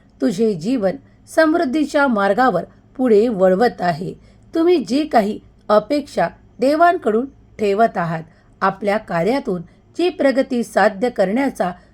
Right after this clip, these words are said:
प्रयत्न करत आहात, त्यात तुम्ही यशस्वी होणार आहात. मोठे यश तुमच्याकडे वेगवान गतीने येत आहे.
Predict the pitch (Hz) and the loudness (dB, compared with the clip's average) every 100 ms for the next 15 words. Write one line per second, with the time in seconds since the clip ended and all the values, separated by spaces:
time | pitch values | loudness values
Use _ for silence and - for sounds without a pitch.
0 | _ - 302 339 330 220 240 269 - 202 | _ 2 2 2 -2 0 0 -2 0 0
1 | 262 196 156 185 165 - _ _ - 190 | 2 -2 -2 -6 -8 -14 _ _ 0 2
2 | 208 - - 269 254 226 - _ _ 214 | 2 -2 -2 0 0 -4 -12 _ _ -2
3 | 262 254 359 302 240 240 - _ - 196 | 0 0 -2 -2 -4 -4 -6 _ -4 0
4 | 190 220 196 156 156 160 - - - - | 2 2 2 0 -6 -8 -18 -20 -14 -4
5 | 226 226 202 208 208 247 202 - - _ | -2 -2 -2 -2 0 2 2 0 -14 _
6 | _ 339 349 359 349 349 208 208 165 _ | _ -2 0 0 0 0 0 -2 -4 _
7 | _ 185 214 240 - 180 196 254 190 214 | _ 2 2 2 0 0 2 0 -2 -4
8 | 294 277 220 262 - - - 254 285 185 | -2 -2 -2 -4 -12 -8 -2 0 0 -2
9 | 156 165 | -2 -6